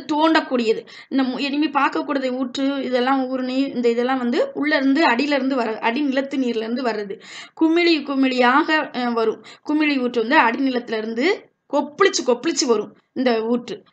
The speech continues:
அதனாலதான் அது குமிழி குமிழியாக வர்றதுனால, அது என்னது, கொப்பளித்து வர்றதுனால அது குமிழி ஊற்று என்று பெயர். இது அடிநிலத்திலிருந்து வருகின்றது குமிழி ஊற்று. அஹ், கூவல் என்பது உலர் நிலம், ஞாபகத்துல வச்சுக்கோங்க. கூவல் என்பது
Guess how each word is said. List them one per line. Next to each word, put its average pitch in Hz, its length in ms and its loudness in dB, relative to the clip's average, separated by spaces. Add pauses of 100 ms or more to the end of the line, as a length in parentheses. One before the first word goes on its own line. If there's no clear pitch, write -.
(120)
அதனாலதான் 277 500 4
அது 285 100 0
குமிழி 349 340 2
குமிழியாக 294 560 2
வர்றதுனால, 220 400 0
அது 262 160 2
என்னது, 233 260 0
கொப்பளித்து 269 560 -2
வர்றதுனால 226 500 0 (460)
அது 294 200 0
குமிழி 320 400 2
ஊற்று 240 340 -4
என்று 214 280 -2 (280)
பெயர். 208 280 -2
இது 302 120 -2
அடிநிலத்திலிருந்து 269 800 0
வருகின்றது 208 480 -4
குமிழி 214 340 -4
ஊற்று. 196 320 -4 (420)
அஹ், 233 260 0
கூவல் 330 400 0
என்பது 285 360 0 (120)
உலர் 277 260 2
நிலம், 247 340 0
ஞாபகத்துல 240 440 -2
வச்சுக்கோங்க. 240 440 -4 (180)
கூவல் 302 320 -4
என்பது 254 300 -2